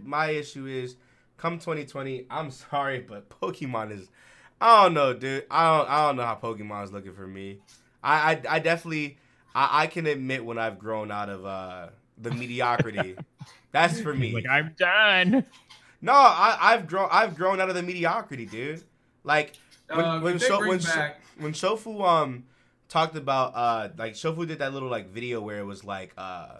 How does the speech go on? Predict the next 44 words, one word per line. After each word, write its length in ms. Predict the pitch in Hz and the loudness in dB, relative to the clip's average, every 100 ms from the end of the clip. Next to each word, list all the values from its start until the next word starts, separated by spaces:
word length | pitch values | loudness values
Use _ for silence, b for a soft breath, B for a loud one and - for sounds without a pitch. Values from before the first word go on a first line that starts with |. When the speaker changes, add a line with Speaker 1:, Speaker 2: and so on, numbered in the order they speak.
| - | -20
Speaker 1:
you 80 | - | -14
know, 80 | 110 | -10
what, 220 | 117 120 - | -8 -10 -8
what 200 | 131 - | -8 -8
Pokemon 460 | 135 135 135 123 | -12 -12 -12 -12
Sword 180 | 127 139 | -10 -12
and 80 | 123 | -12
Shield 200 | - 120 | -12 -12
could 80 | 123 | -12
have 80 | 110 | -10
done 360 | 113 120 113 110 | -8 -6 -8 -8
better, 420 | 117 120 117 117 b b b | -6 -4 -6 -8 b b b
or, 80 | 110 | -10
like, 180 | 110 92 | -10 -4
why 220 | 113 120 | -2 0
they're 80 | 120 | -2
not 200 | 120 117 | -6 -6
that 180 | 123 113 | -6 -6
bad 200 | 117 120 | -4 -6
of 120 | 110 | -8
games, 320 | 104 113 113 107 | -10 -10 -10 -8
shit 100 | 117 | -8
like 220 | 113 104 | -8 -6
that. 320 | 117 113 - b b b - | -4 -4 -6 b b b -2
I, 120 | 139 | 0
I 160 | 147 175 | 2 2
agree 380 | 175 135 170 156 | 0 -4 -6 -6
with, 140 | 151 | -4
like, 260 | 143 127 - 117 | -4 -4 -12 -6
that 120 | 135 | -2
ass, 420 | 139 135 131 127 | 0 0 -2 -4
like, 240 | 135 117 - | -4 -6 -8
the 60 | 117 | -12
games 380 | 131 160 156 | -6 -6 -6
themselves 480 | 135 131 - 135 120 | -10 -14 -6 -6 -6
have 200 | 123 123 | -6 -6
been 160 | 120 113 | -6 -10
mediocre 480 | 117 113 110 101 98 | -8 -6 -8 -10 -16
since 240 | 104 92 | -14 -16
fifth 240 | 101 90 | -16 -20
gen. 280 | - 73 65 _ _ _ | -20 -20 -20 _ _ _
They 80 | 110 | -16
just 180 | 113 110 | -14 -8
have. 320 | 110 90 | -8 -8